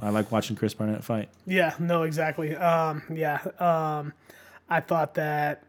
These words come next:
Speaker 2: you know, really, um, to mirror what you just said there, Diaz being able to go out in that type of way, I thought that him versus Ferguson was the better matchup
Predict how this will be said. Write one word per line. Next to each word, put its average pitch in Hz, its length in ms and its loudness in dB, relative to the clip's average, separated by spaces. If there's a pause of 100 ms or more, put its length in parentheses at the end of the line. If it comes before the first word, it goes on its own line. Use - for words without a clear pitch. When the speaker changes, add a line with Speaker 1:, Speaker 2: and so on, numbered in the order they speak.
Speaker 2:
you 170 160 -2
know, 143 260 -6 (300)
really, 180 520 6 (260)
um, 151 600 -6 (640)
to - 100 -4
mirror 180 320 4
what 165 160 2
you 160 200 -2
just 156 240 -6
said 165 200 -2
there, 160 280 0 (380)
Diaz 180 520 8
being 160 220 2
able 165 200 -2
to 165 60 -4
go 165 300 4
out 160 520 4 (140)
in 170 160 -2
that 165 180 2
type 165 240 0
of 160 60 -4
way, 160 320 0 (320)
I 160 60 0
thought 180 220 4
that 160 100 0
him 175 200 2
versus 160 300 -4
Ferguson 165 580 -2
was 151 160 -4
the 156 100 -4
better 156 280 0
matchup 156 560 -2